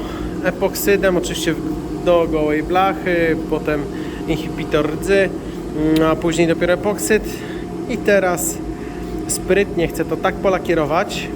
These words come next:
mm, na chama, że tak powiem, żeby ograniczyć koszta. Natomiast klient jak najbardziej jest właśnie za, żeby nie wchodzić na błotnik.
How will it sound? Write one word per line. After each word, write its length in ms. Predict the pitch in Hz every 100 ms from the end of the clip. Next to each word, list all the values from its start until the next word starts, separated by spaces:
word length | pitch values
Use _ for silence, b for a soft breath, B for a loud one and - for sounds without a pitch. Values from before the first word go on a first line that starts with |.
| - -
mm, 520 | 139 147 147 143 143
na 60 | 156
chama, 360 | 156 160 147
że 100 | 139
tak 160 | 131 143
powiem, 240 | 139 160
żeby 220 | 139 139 151
ograniczyć 540 | 139 151 165 - -
koszta. 580 | 147 117 - 120 131 202 - - B B B B B
Natomiast 480 | 139 165 180 175 -
klient 720 | 170 165 160 156 147 - -
jak 220 | 156 139
najbardziej 560 | 151 135 151 131 143 139
jest 240 | 135 - - - B 139 127
właśnie 400 | 151 - 151 139
za, 300 | 143 151 196 B B B
żeby 220 | 160 190
nie 100 | 220
wchodzić 380 | - 247 - -
na 120 | 226
błotnik. 440 | 196 226 - 143